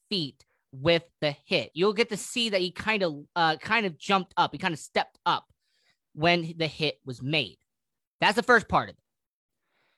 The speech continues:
There was also, like, a scrum. There was a little bit of a brawl. I think, uh, guys like Ty-,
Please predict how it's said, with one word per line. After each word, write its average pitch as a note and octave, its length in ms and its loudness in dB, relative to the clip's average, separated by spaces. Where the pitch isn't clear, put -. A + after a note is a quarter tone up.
There A#3+ 100 6
was B3+ 100 6
also, A#3+ 400 6
like, A3 160 6
a F#3+ 80 0
scrum. G3+ 680 2
There G3 80 0
was F3+ 80 -4
a F3+ 60 -6
little G3+ 120 4
bit G3 160 2
of F#3+ 60 -2
a F#3 80 -2
brawl. E3+ 720 2
I D#3 40 -4
think, F#3 280 -2
uh, D#3+ 400 4
guys E3+ 280 0
like D#3 240 -4
Ty-, E3 220 -2